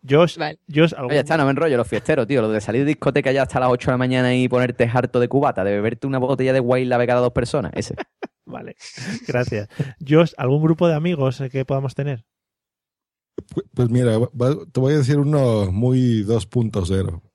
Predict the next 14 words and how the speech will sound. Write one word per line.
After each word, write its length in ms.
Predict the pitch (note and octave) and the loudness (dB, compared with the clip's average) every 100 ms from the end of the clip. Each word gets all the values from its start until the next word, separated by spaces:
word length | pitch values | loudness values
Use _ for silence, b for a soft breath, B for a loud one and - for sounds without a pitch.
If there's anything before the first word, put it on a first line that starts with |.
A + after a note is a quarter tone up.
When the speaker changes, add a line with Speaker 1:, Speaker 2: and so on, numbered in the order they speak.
| - | -14
Speaker 1:
Eh. 160 | A#2+ G2+ | -10 -2
Speaker 4:
El 120 | G#2+ | 0
grupo 260 | A2+ A#2 C3+ | 0 0 0
de 60 | |
am-, 160 | B2 C#3 - | 0 0 -2
amigos 500 | A#2+ C3+ D3+ E3+ D3 _ B2 | 0 2 2 0 -2 _ -2
de 120 | A2+ | -2
podcasters. 960 | F2+ A#2 F#2 A#2 G#2 - F#3 - - - | 0 -2 0 0 0 0 -4 -4 -12 -18
Speaker 1:
Sí. 240 | _ D3+ C3+ | _ -6 0
Speaker 3:
Ah. 580 | C#3 D3 D3 D3 C#3 A#2+ _ | 2 2 2 2 0 -4 _
Speaker 1:
Ya, 180 | C3 G2 | -14 -12
qué 100 | - | -8
bonito. 240 | B2+ G#2 C#3+ | -8 0 2
Speaker 4:
Ejemplo. 320 | A#2 A#2 | 4 2